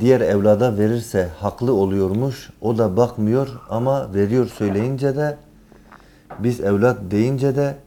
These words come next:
"İsterseniz hocaya sorun, dilediğine verir." diyorlar.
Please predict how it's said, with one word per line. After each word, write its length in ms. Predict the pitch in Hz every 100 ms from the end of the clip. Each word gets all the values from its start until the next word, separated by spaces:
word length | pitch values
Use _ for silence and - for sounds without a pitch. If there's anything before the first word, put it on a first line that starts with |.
| _ _ -
"İsterseniz 600 | 101 - 135 - 123 -
hocaya 320 | 104 95 113
sorun, 460 | 120 107 101 135 139 - - - - - 95
dilediğine 580 | 104 101 101 107 120 98
verir." 280 | 90 85
diyorlar. 460 | 90 92 92 131